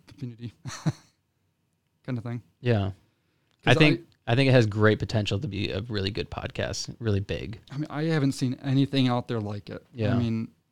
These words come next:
Speaker 1: some software engineering podcasts, sure, but nothing about what's currently happening in research. But yeah, I think, I think that's gonna be a good hit if I ever decide to do it.
Speaker 2: You need to.
Speaker 1: Well, uh,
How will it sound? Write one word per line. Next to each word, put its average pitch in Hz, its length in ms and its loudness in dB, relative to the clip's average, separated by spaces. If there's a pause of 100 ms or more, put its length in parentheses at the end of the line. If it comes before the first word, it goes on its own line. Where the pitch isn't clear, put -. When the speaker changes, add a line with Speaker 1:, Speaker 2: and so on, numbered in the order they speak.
(120)
Speaker 1:
some 135 300 0
software 123 460 -2
engineering 120 400 -2
podcasts, 117 960 -8
sure, 120 420 -4 (300)
but 123 260 -4
nothing 135 380 0
about 120 460 0 (680)
what's 131 220 -10
currently 139 380 2
happening 120 340 0
in 110 100 -2
research. - 560 -10 (1500)
But 113 220 -8 (200)
yeah, 131 200 -4
I 120 100 -2
think, 127 220 -6 (160)
I 120 120 -8
think 135 200 -8
that's 131 220 -10
gonna 131 200 -6
be 117 180 -6
a 113 80 -4
good 113 240 -4
hit 110 220 -4
if 113 160 -6
I 110 400 -4 (480)
ever 120 140 -6
decide 113 340 -4
to 110 40 -6
do 110 180 -8
it. - 100 -10 (880)
Speaker 2:
You 110 100 -2
need 104 160 2
to. 101 180 -2 (720)
Speaker 1:
Well, - 220 -8
uh, - 120 -18